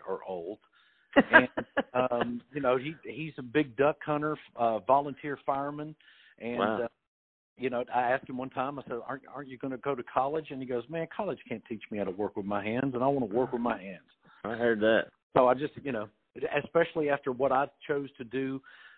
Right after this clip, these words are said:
Speaker 1: um, I'm never going to second guess if somebody says, "Hey, this is what I wanna do." I'm gonna, I'm gonna always try to encourage 'em. And that's kinda what I did with Austin. I was like, "Hey, man, college may not be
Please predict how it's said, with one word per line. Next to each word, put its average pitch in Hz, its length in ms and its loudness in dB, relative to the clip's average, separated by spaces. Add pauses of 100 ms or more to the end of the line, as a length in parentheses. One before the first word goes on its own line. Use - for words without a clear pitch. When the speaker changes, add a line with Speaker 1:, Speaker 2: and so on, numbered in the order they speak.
(140)
Speaker 1:
um, 113 400 -2
I'm 147 200 0
never 143 280 0
going 127 320 -4
to 120 80 -12 (120)
second 120 300 -2
guess 117 160 2 (200)
if 120 180 -10
somebody 113 360 -2
says, 113 160 -4
"Hey, 117 160 0
this 117 260 -4
is 123 140 -4
what 113 100 0
I - 20 2
wanna 113 240 -4
do." 110 340 -2 (380)
I'm 107 100 -8
gonna, 117 220 0 (600)
I'm 170 100 -2
gonna 214 180 0
always 165 380 -2
try 127 140 4
to 113 120 -2
encourage 120 480 -2
'em. 92 180 -12 (120)
And 131 100 -6
that's 156 140 -6
kinda 160 160 -2
what 139 120 -2
I 127 60 0
did 120 180 0
with 107 100 -4
Austin. 104 360 0
I 110 60 -6
was 120 120 -6
like, 123 160 -4
"Hey, 151 100 -6
man, 135 260 -4
college 147 360 2
may 156 100 0
not 156 200 -2
be 175 120 -2